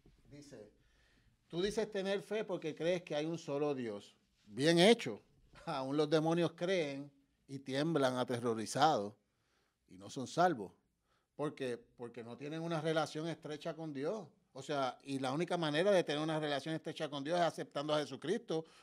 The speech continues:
como nuestro Salvador, que es el que, el que vino, murió por nosotros, se sacrificó por nosotros y es nuestro abogado, el que nos defiende delante de Dios, porque nosotros somos inmerecedores, o sea, somos demasiado muy imperfectos.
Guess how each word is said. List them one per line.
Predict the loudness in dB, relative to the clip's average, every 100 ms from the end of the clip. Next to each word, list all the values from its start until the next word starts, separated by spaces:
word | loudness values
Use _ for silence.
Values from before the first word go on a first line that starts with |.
| _
como | -6 -4
nuestro | -4 -6 -10
Salvador, | -6 -4 -2 -2 0 0 0
que | -4
es |
el | -4 -4
que, | -4 -2 -4 -6 -18 -20 _ -16
el | -12
que | -8 -2
vino, | 0 0 2
murió | 2 2 2
por | 0
nosotros, | -2 -6 -6 -2 0 2 2 2 0 -6 _
se | -12 -8
sacrificó | -2 -2 -4 -6 -4 -2 0
por | 0
nosotros | 0 -2 0 0 2 -2 -2
y | -4
es | -4
nuestro | -4 -4 -4 -2
abogado, | -2 -2 -4 0 0 -2 -6
el | -8 -10
que | -10
nos | -10 -10
defiende | -10 -4 -2 0 2 2 2 0
delante | -4 -4 -4 -6 -6
de | -4 -2
Dios, | 0 0 -2 -14 _ _
porque | -14 -10
nosotros | -10 -10 -10 -8 -4 -4 -4
somos | -8 -4 -2
inmerecedores, | 0 0 0 0 2 4 4 4
o |
sea, | 0 -6
somos | -6 -4
demasiado | -4 -4 -6 -4 -4
muy | -6 -8
imperfectos. | -8 -8 -8 -6 -6 -6 -8 -12 -14 -14